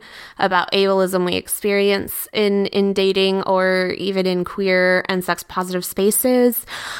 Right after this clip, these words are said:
Um, but we're also gonna talk about some fun stuff too.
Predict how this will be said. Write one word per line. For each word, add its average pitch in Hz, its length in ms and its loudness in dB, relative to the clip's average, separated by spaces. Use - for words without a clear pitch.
Um, 208 380 2
but 339 100 0
we're 370 100 2
also 392 200 -2
gonna 370 160 2
talk 311 180 2
about 302 240 0
some 302 200 0
fun 262 260 2
stuff - 480 -2
too. 254 540 2